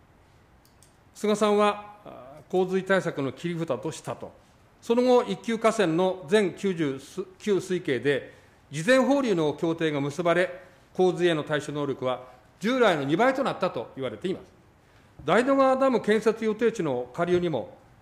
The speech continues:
関電の利水ダム、黄瀬山ダムがあって、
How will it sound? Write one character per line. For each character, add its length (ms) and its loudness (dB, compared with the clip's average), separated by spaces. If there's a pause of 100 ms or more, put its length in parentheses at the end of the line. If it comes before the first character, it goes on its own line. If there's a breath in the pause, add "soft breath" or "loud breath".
(120)
関 220 2
電 180 4
の 340 0 (140)
利 100 -6
水 160 -6
ダ 140 2
ム、 80 -6 (720)
黄 100 -10
瀬 160 2
山 220 2
ダ 100 2
ム 120 2
が 140 0
あ 40 0
っ 140 -10
て、 340 0